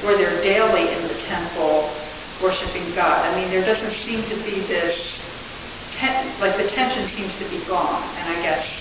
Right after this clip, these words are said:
is there anything historically? I mean, because it seems like even Matthew says, even to this day, they're still saying the same thing, that the devil stole the body. So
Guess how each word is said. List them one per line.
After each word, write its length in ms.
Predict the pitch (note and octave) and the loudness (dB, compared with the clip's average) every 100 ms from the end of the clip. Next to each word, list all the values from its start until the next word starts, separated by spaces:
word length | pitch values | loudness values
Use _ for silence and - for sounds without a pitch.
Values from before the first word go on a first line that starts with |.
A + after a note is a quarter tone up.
| - - - - - - - | -10 -10 -10 -12 -12 -12 -8
is 120 | F#3+ A3 | -4 2
there 140 | G#3 | 4
anything 320 | G#3+ A3 A3 | 4 2 0
historically? 960 | F#3+ F3+ - - G3 G3+ B3 - - A#3 | 0 -2 -4 -4 0 2 2 0 -2 0
I 80 | G#3 | 2
mean, 140 | G#3+ | 2
because 240 | G#3+ G#3+ | 2 0
it 120 | G#3 - | -2 -2
seems 320 | D4 E4 - | 2 2 4
like 220 | G3+ F#3+ - - - | 4 4 2 -2 -4
even 240 | A#3 A3 G3+ | -2 0 4
Matthew 400 | A3+ B3+ A#3 G3+ - | 6 6 2 0 -2
says, 320 | G#3+ F#3 F3+ F3+ - - | 2 4 4 0 -6 -4
even 320 | A#3 A#3+ A#3 - | -2 0 2 0
to 100 | A3+ | 2
this 220 | G#3+ G#3 G#3+ | 2 2 2
day, 420 | A3 A3+ - - F3+ | 6 8 8 8 6
they're 140 | F3+ | 2
still 320 | - A3+ A3 | 0 2 2
saying 600 | - - G#3 G3+ F#3+ - | 2 0 2 2 2 0
the 100 | F3 | -2
same 360 | - G3 C#4 - - | -2 -2 -2 -4 0
thing, 440 | A3 G#3+ - - F3 | 2 2 0 -2 2
that 580 | F3+ E3+ F3 - - - | 4 6 4 0 -4 -2
the 60 | |
devil 260 | F#3+ - F#3 - | -4 -4 -12 -14
stole 240 | - G3+ F3 | -12 -12 -10
the 180 | - A3 | -14 -8
body. 420 | A#3 A#3 A#3 - - | -6 -6 -8 -10 -10
So 300 | G3 F#3 | -6 -6